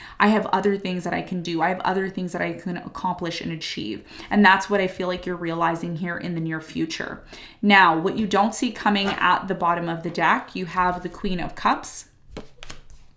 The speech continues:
the Seven of Swords, the Knight of Wands, the Five of Pentacles, Nine of Cups,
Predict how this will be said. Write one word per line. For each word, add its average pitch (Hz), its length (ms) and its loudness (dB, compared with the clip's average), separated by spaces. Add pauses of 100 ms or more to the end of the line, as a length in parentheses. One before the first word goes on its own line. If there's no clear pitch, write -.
(560)
the 208 80 4
Seven 190 340 6
of 175 100 0
Swords, 208 680 -4 (3000)
the 208 80 2
Knight 196 260 2
of 175 120 -2
Wands, 202 640 0 (2000)
the 220 100 -2
Five 185 440 4
of 180 300 0
Pentacles, 214 920 -4 (920)
Nine 185 280 4
of 180 60 -6
Cups, - 600 -6